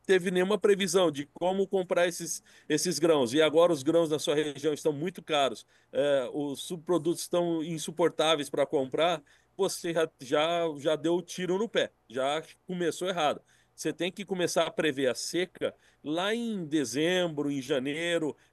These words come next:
lá que você tem que tá trabalhando prevendo a próxima seca sua de trabalho. Se não, se deixar pra última hora, não tem como ajustar nada.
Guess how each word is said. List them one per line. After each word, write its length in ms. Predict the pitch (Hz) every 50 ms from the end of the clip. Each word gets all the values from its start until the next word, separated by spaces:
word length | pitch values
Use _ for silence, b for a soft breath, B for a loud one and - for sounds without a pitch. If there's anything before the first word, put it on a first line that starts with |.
| b
lá 240 | - 120 135 156 202
que 80 | 214 -
você 100 | - 196
tem 200 | - - 190 190
que 40 | -
tá 140 | - 180
trabalhando 420 | 170 190 180 160 156 151 160 170 175
prevendo 500 | 170 - 180 180 160 127 143 160 165 180
a 40 | 175
próxima 540 | - - 160 160 180 - - 180 175 175
seca 520 | 170 - - 156 151 156 156 - 180 170 - _ _ _ _
sua 380 | - - - - 165 165 160 156
de 140 | - 160 156
trabalho. 520 | - 170 170 170 147 135 123 107 87 85 _ _ _ _ _
Se 240 | - - - 185 170
não, 380 | 156 160 185 208 190 131 101 b b b
se 160 | b - - 139
deixar 320 | 139 135 - - 147 160
pra 140 | 156 175 165
última 300 | 160 156 - 147 131 135
hora, 380 | 139 151 170 180 143 117 95 - _ _ _ _ -
não 220 | 123 135 156 160
tem 160 | 151 165 165
como 340 | 165 - 156 151 156 160 160
ajustar 680 | 160 135 156 165 143 135 - - - - - 156 147 160
nada. 380 | 170 160 147 127 101 80 -